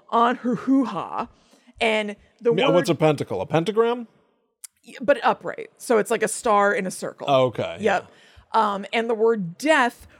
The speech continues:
Speaker 1: written across her chest.
Speaker 2: Whoa.
Speaker 1: And this is definitely the real picture because they, there are nipples that they have blurred out. If this was just their recreation, they would just not put nipples there.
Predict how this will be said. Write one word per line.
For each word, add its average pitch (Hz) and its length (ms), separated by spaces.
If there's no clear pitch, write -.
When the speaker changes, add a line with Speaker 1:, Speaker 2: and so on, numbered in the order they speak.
Speaker 1:
written 214 320
across 220 500
her 190 120
chest. - 680
Speaker 2:
Whoa. 156 400
Speaker 1:
And 277 160
this 302 120
is 320 140
definitely 349 420
the 403 120
real 320 200
picture 285 380
because 220 400
they, 233 340
there 240 240
are 240 180
nipples 233 680
that 220 120
they 240 80
have 220 240
blurred 233 520
out. 147 400
If 240 160
this 311 220
was 370 180
just 302 240
their 277 160
recreation, 233 960
they 247 140
would 240 160
just 269 160
not 220 260
put 233 220
nipples - 380
there. - 280